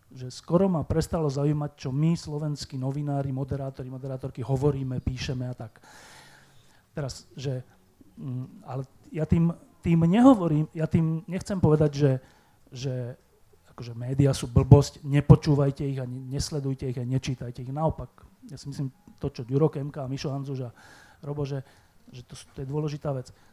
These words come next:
Čo ale hovorím, je, iba popisujem ten stav. A to je vlastne v skutočnosti taká výzva, ktorá už dvadsaťpäť rokov tu je, na Slovensku sa to zatiaľ podľa mňa nepodarilo, že, e,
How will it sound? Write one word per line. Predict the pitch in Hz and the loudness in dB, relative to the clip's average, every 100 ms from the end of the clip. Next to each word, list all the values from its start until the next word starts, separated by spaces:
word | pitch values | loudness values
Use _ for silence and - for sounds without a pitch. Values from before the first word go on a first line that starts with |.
| _ | _
Čo | 175 170 | -4 -2
ale | 160 | 0
hovorím, | 131 147 170 170 156 | 4 4 4 2 0
je, | 160 160 | -2 -2
iba | 143 | 2
popisujem | - 196 - 190 180 | 4 6 4 2 0
ten | 170 156 | -2 -4
stav. | - 139 117 113 _ _ _ | -8 -8 -8 -12 _ _ _
A | 131 | -10
to | 185 | -6
je | 180 | 0
vlastne | 180 - 175 | 0 0 -6
v | - _ - | -8 _ -16
skutočnosti | - 165 170 175 165 170 | -8 -4 -4 -4 -4 -4
taká | 160 156 | -4 -2
výzva, | 143 170 180 | -2 -2 -2
ktorá | 170 170 156 | -2 0 2
už | 147 | 2
dvadsaťpäť | 160 220 262 - 160 160 | 2 2 0 -4 -6 -4
rokov | 190 175 | -2 -2
tu | 151 | -4
je, | 160 | -6
na | 143 | -6
Slovensku | 147 160 160 160 | -6 -6 -6 -6
sa | 165 | -6
to | - 147 - | -4 -6 -6
zatiaľ | 135 151 - 156 | -6 -4 -4 -4
podľa | 156 156 | -6 -6
mňa | 151 | -4
nepodarilo, | 135 143 156 139 151 175 190 _ _ _ _ _ _ _ _ _ _ - - - - _ _ 139 | 0 4 4 2 -4 -8 -12 _ _ _ _ _ _ _ _ _ _ -20 -20 -20 -20 _ _ -8
že, | |
e, | 139 | -8